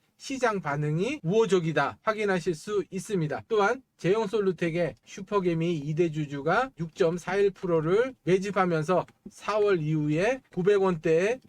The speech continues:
박스권 이후 상승을 하면서 슈퍼개미의 영향력도 한몫하고 있는 모습입니다. 또한 제형 솔루텍이 앞에 기본적 분석에서 이야기 드렸듯이 남북 경협주로도 포함되어 있기 때문에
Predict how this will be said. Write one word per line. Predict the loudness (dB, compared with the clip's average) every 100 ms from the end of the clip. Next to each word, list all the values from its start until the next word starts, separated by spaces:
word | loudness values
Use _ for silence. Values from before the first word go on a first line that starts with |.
| _
박스권 | -4 -4 -4 0 0 0 -6 -20 _
이후 | -6 -2 0 0 -2 -10
상승을 | -8 -6 -4 2 2
하면서 | 4 0 0 0 -2 _
슈퍼개미의 | -8 -2 2 2 2 4 2 2 -2
영향력도 | -2 0 2 0 0 0 2 2 0 _
한몫하고 | -4 0 0 2 0 2 0
있는 | 2 2 0 0
모습입니다. | 0 0 0 0 -2 -4 -2
또한 | 0 2 0 -2
제형 | 2 2 2
솔루텍이 | 0 -2 0 0 0 -2 -6 _
앞에 | -12 -6 -2 -2
기본적 | -2 0 2 2 0
분석에서 | -2 -2 -2 -2 -2
이야기 | 0 -2 -2
드렸듯이 | -4 -6 -8 -4 -2 -2 -4 -8
남북 | -4 -2 -4 -4
경협주로도 | -2 0 0 -2 -4 -2 0 2 0 0 -10 _
포함되어 | 2 2 2 4 4 4
있기 | 0 -2
때문에 | 0 2 2 0 -2